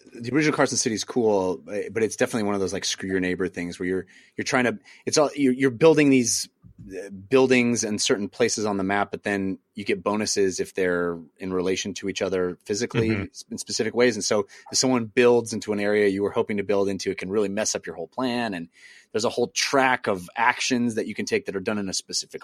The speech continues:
Speaker 1: order. So if you, you know, if it, it,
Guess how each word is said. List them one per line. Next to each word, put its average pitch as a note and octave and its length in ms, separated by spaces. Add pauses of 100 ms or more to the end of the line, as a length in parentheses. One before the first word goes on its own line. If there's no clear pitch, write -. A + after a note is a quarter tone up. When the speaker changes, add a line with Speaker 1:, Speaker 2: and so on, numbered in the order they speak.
Speaker 1:
order. G#2 320
So F#2 300
if - 160
you, F#2 260 (760)
you - 120
know, F#2+ 200
if F#2 120
it, F2+ 40
it, A2 560